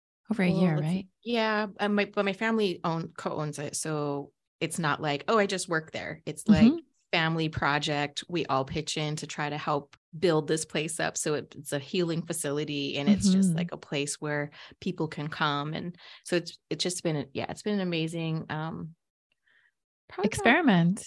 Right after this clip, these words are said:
Speaker 2: yeah, about, like, a year and a half, especially coming off of, you know, photography and running my own business for so long and being able to use my, my marketing and all of
Speaker 1: Mm-hmm.
Speaker 2: that part of it,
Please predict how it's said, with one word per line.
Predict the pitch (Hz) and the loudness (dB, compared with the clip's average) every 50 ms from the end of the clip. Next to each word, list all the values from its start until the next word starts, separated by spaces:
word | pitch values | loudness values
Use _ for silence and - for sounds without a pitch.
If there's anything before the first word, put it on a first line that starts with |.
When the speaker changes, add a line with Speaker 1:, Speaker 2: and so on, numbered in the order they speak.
| - - - | -16 -18 -20
Speaker 2:
yeah, | 370 392 370 277 220 190 180 175 | -14 -10 -6 -4 -4 -2 -2 -4
about, | 185 - - 247 - | -4 -4 -6 -8 -6
like, | 302 311 - | -6 -6 -6
a | 269 | -6
year | 208 208 202 202 196 | -4 -4 -2 -2 -2
and | 196 185 | -2 -4
a | 180 | -4
half, | 170 - 180 170 160 - 170 156 | -4 -4 -2 -2 -2 -2 -6 -8
especially | - - - 240 233 - - 226 | -6 -2 -2 -2 0 0 -2 -2
coming | 214 - 214 202 196 185 170 | -2 -2 -2 0 0 2 2
off | 156 143 156 - - | 2 0 0 -2 -4
of, | 151 147 143 143 151 - - - - _ _ _ _ _ - - - - - _ _ _ _ _ _ _ _ - | -4 -4 -4 -6 -8 -14 -16 -18 -20 _ _ _ _ _ -20 -20 -20 -20 -20 _ _ _ _ _ _ _ _ -10
you | 180 | -8
know, | 156 151 156 165 - - | -6 -6 -8 -10 -8 -6
photography | 196 190 - 254 233 202 190 175 170 - - 170 160 156 156 151 | -6 -4 0 2 2 4 2 2 0 0 0 0 0 0 0 -2
and | 151 151 151 156 156 160 - - | -2 -4 -4 -4 -4 -6 -6 -4
running | 170 151 156 160 | -2 -2 0 0
my | 160 151 - | -2 -2 -2
own | - 233 254 240 214 | 0 2 2 2 2
business | 208 185 165 160 170 165 160 160 - - - - - | 2 0 -2 -2 -2 -4 -4 -4 -6 -10 -12 -12 -8
for | - 185 | -8 -6
so | - - 190 170 160 | -4 -2 0 0 0
long | 165 165 156 156 156 151 151 151 | 0 0 0 0 0 0 -2 -2
and | 151 151 | -4 -4
being | 147 160 151 151 | -4 -4 -2 -2
able | 147 143 156 160 | -2 -4 -4 -4
to | 147 147 | -4 -4
use | 151 151 160 160 156 156 156 156 - | -2 -2 0 0 0 0 -2 -4 -4
my, | 165 151 151 151 156 160 160 160 160 _ _ _ _ _ _ - - | -4 -4 -2 -2 -4 -4 -6 -8 -10 _ _ _ _ _ _ -10 -6
my | 180 170 165 | -6 -4 -4
marketing | 165 165 175 180 175 190 175 165 156 156 156 151 147 | -2 -2 -2 -2 -2 -4 -6 -6 -6 -6 -6 -6 -8
and | 147 151 160 160 - - - - - 202 196 220 196 | -8 -8 -10 -10 -12 -16 -6 -2 -2 2 4 4 6
all | 208 233 202 | 6 6 6
of | 175 175 | 4 4
Speaker 1:
Mm-hmm. | 175 | 2
Speaker 2:
that | 180 226 254 262 - - - _ | 2 2 2 2 0 -2 -4 _
part | - - 175 156 143 | -6 -2 0 0 0
of | 143 156 - | 0 -2 -4
it, | - 143 - - - | -4 -4 -4 -6 -10